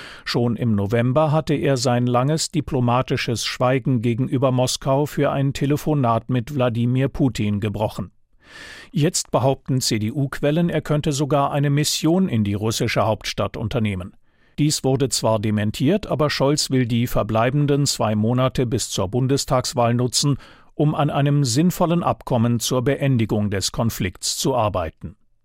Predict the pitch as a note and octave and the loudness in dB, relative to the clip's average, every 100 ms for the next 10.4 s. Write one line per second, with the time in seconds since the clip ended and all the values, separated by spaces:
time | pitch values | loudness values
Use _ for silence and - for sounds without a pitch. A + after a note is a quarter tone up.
0 | _ _ _ - - - - - - F#3 | _ _ _ -20 -20 -20 -20 -20 -2 0
1 | F3+ D#3+ - - F3 F#3+ D#3 - - - | 2 0 -2 0 2 4 2 -2 -4 0
2 | A2+ A#2+ F#3+ - - A2+ G#2+ G2+ A2+ C3 | 0 2 2 0 0 -2 -2 -2 0 0
3 | B2 A#2 A#2+ B2 B2 A#2+ G2+ - - C#3+ | 2 0 0 -2 0 2 2 0 -4 0
4 | D3 D#3+ - D3+ D3+ - C3+ - - F3 | 0 0 0 -2 0 0 0 -2 -4 0
5 | D#3 D3+ D3 - C3+ D#3+ - - C#3+ A#2+ | 0 0 0 -2 -2 -2 -6 -2 -2 0
6 | C3 A#2 A2+ - G#2 - - B2 A2 A2+ | 2 2 0 0 -4 -4 -4 -2 0 0
7 | G#2 G2+ F#2+ F2+ F2+ D#2+ - - _ _ | 0 -2 -2 -4 -6 -8 -12 -20 _ _
8 | - C3+ C3+ C3 D3+ - E3+ E3 C3+ C#3+ | -2 0 2 0 -2 0 0 0 0 2
9 | C#3+ - E3+ D#3+ - A#2+ G#2 C3+ A2+ D3 | 0 0 -4 -4 -4 -2 -2 -2 -2 0
10 | C3 D3 - | 0 0 -2